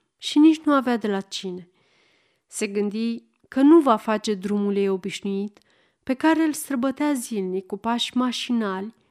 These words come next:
până la strada Donici, de unde lua tramvaiul șaisprezece spre școală. Erau atâtea lucruri care începeau altfel în dimineața aceasta. Se uită la ceas. Dacă se grăbea, mai putea ajunge la liceu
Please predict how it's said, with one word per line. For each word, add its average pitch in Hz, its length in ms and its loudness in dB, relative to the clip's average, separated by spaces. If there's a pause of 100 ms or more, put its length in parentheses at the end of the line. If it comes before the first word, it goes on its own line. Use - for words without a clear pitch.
(200)
până 302 280 0
la 262 140 0
strada 226 460 -6
Donici, 190 640 -8 (200)
de 262 120 -6
unde 294 240 2
lua 285 240 0
tramvaiul 240 480 -2
șaisprezece 214 800 -6
spre - 220 -12
școală. 185 600 -6 (880)
Erau 208 200 -10
atâtea 214 420 -4
lucruri 233 420 -2
care 202 240 -4
începeau 208 520 -6
altfel 226 600 -6
în 196 120 -4
dimineața 196 540 -6
aceasta. 202 600 -10 (920)
Se - 140 -2
uită 285 260 4
la 370 160 4
ceas. - 580 -14 (340)
Dacă 226 280 -2
se 254 180 -6
grăbea, 214 560 -4 (640)
mai 285 260 10
putea 269 400 2
ajunge 196 460 -2
la 190 140 -6
liceu 190 640 -10